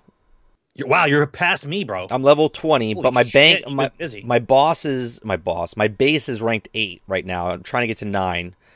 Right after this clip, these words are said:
Speaker 2: Um, I haven't been attacked in, like, eight days.
Speaker 1: I noticed that. My base must be too good for some people. I'm not getting attacked at all.
Speaker 2: So I, and then when I, when I did get attacked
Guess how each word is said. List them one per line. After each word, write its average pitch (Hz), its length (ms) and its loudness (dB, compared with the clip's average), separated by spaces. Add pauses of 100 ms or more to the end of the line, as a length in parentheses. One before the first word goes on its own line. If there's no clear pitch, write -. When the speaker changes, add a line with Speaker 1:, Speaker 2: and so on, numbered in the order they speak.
(340)
Speaker 2:
Um, 101 640 2 (320)
I 113 80 2
haven't 170 160 4
been 147 160 2
attacked 123 340 4
in, 104 60 -6
like, 98 120 0
eight 107 220 -8
days. 90 400 -6 (560)
Speaker 1:
I 185 100 0
noticed 240 360 4
that. 113 240 0
My 170 120 0
base 180 380 -2
must 175 240 -6
be 180 100 -4
too 190 200 -6
good 185 240 0
for 165 100 -6
some 147 200 -4
people. 131 200 -2
I'm 131 80 0
not 175 160 -2
getting 180 160 -6
attacked 180 260 -4
at - 80 -4
all. 143 340 -2
Speaker 2:
So 147 360 8
I, 156 320 4 (100)
and 147 220 0
then 180 120 6
when 165 120 4
I, 147 120 4
when 131 200 -4
I 135 60 0
did 185 180 0
get 165 100 0
attacked 101 580 0